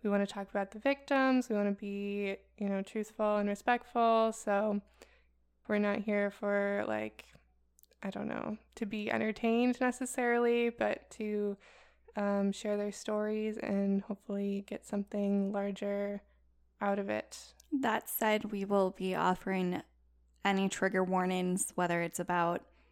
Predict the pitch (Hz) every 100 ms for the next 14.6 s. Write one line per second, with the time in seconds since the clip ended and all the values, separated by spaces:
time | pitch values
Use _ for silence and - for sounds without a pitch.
0 | _ _ _ - 170 160 175 - 214 208
1 | 185 180 170 - - 156 151 - 160 156
2 | - 180 165 170 165 160 156 156 151 156
3 | 180 175 180 175 - 170 165 165 165 165
4 | 165 160 156 - 160 - - - _ _
5 | - 202 - 175 160 170 160 147 165 165
6 | 156 151 156 - _ 165 151 160 170 170
7 | 156 143 147 - 151 - 151 147 - 151
8 | 143 143 - - - - - 240 233 214
9 | 202 190 175 170 160 170 165 160 - -
10 | - - 170 170 175 202 190 180 180 180
11 | - 165 160 175 175 175 180 175 - 156
12 | 151 156 - _ _ _ _ - 214 196
13 | 185 190 - 175 170 165 165 - 147 -
14 | 156 147 - 165 151